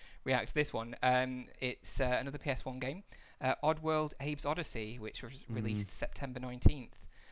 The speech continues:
Speaker 1: Dan, any memories of this at all?
Speaker 2: You could fart in the game, Andrew.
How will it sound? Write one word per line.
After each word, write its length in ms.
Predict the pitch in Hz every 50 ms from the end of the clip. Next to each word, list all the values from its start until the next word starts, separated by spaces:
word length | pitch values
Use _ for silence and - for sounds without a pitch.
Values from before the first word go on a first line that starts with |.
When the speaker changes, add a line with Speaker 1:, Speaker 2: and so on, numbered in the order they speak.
| - - - - -
Speaker 1:
Dan, 460 | - 135 139 143 123 113 113 113 120 - - - - - - - - -
any 260 | 123 123 123 123 123
memories 440 | 127 127 127 127 127 123 127 123 131
of 100 | 123 -
this 180 | 135 131 -
at 140 | - - -
all? 160 | 175 202 247 - - - - - - - - - - - - - - - - - - -
Speaker 2:
You 160 | 117 110 110
could 340 | - - 113 113 110 107 -
fart 460 | - - - - 110 113 117 107 92
in 100 | - 101
the 60 | 98
game, 260 | 95 - 98 92 95 101
Andrew. 260 | 101 98 98 101 98